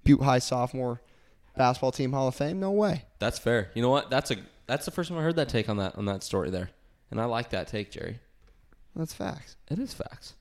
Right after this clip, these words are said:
Speaker 1: Had nothing to do with the D U I he got in two thousand nine.
Speaker 2: Speaking of D U Is.
Speaker 1: Oh, no.
Speaker 2: Mm. You know, Jared, this one hurts the heart a lot.
Speaker 1: You're telling me. This is America's coach.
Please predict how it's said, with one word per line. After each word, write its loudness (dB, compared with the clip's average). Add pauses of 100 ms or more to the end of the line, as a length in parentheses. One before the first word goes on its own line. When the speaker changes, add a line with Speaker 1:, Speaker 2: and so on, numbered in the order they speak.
(160)
Speaker 1:
Had 2
nothing 2
to 2
do 4
with 2
the -2
D 2
U 6
I 4
he 2
got 2
in -2
two -8
thousand -2
nine. -4 (880)
Speaker 2:
Speaking -4
of -10
D -6
U -4 (200)
Is. -12 (540)
Speaker 1:
Oh, 0
no. -4 (480)
Speaker 2:
Mm. 2 (600)
You 4
know, 8
Jared, 6
this 4
one 4
hurts 0
the -6
heart -2
a -8
lot. -4 (560)
Speaker 1:
You're -10
telling -2
me. -4 (340)
This -8
is 6
America's 6
coach. -10